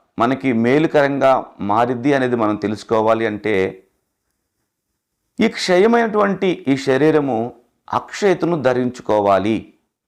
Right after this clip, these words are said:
ఎప్పుడైతే ఈ క్షయమయ్యేది, మనం మునుపు ముందున్న సెక్షన్లో చెప్పుకున్నట్లుగా, ప్రసంగి మూడు ఇరవైలో "సమస్తము మన్నే కనుక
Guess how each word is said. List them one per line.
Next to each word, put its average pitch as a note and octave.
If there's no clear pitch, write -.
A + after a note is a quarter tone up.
ఎప్పుడైతే A#3
ఈ F3+
క్షయమయ్యేది, F3
మనం C#3+
మునుపు D#3
ముందున్న D#3
సెక్షన్లో C3
చెప్పుకున్నట్లుగా, A2+
ప్రసంగి F3
మూడు D#3+
ఇరవైలో C#3
"సమస్తము F3+
మన్నే D3
కనుక C#3+